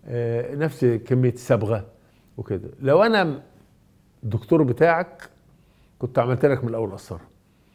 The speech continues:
عشان تسكت، عشان تسكت ما تشتكيش، لأن لا زلت أنت مخك بيشتغل تجاه القسطرة. ففي، آه، آلام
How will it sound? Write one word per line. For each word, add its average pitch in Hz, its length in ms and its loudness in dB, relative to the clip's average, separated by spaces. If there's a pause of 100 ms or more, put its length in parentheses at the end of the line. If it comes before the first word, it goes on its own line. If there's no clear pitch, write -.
(260)
عشان 113 460 -4
تسكت، - 640 -10 (1040)
عشان 120 280 -4
تسكت 135 420 -2
ما 104 80 -6
تشتكيش، - 720 -12 (580)
لأن 113 220 -4
لا 127 200 4
زلت 151 380 6
أنت 131 460 0 (320)
مخك 123 360 -4
بيشتغل 110 600 -2 (380)
تجاه 113 380 2
القسطرة. - 480 -12 (920)
ففي، 120 1300 0 (160)
آه، 104 400 -6
آلام 123 400 -2